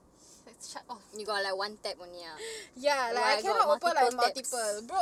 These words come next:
Speaker 1: I try to open at least two also cannot, sia.
Speaker 2: <laughs>
Speaker 1: Error, error, error. <laughs>
Speaker 2: Chrome not responding.
Speaker 1: <laughs> Error four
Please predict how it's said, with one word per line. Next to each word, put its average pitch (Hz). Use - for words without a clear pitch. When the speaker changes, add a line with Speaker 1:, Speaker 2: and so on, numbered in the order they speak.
Speaker 1:
I 330
try 554
to 359
open 370
at 294
least 359
two 359
also 339
cannot, 269
sia. 214
Speaker 2:
<laughs> 381
Speaker 1:
Error, 339
error, 302
error. 302
<laughs> -
Speaker 2:
Chrome 359
not 349
responding. 302
Speaker 1:
<laughs> -
Error 427
four 370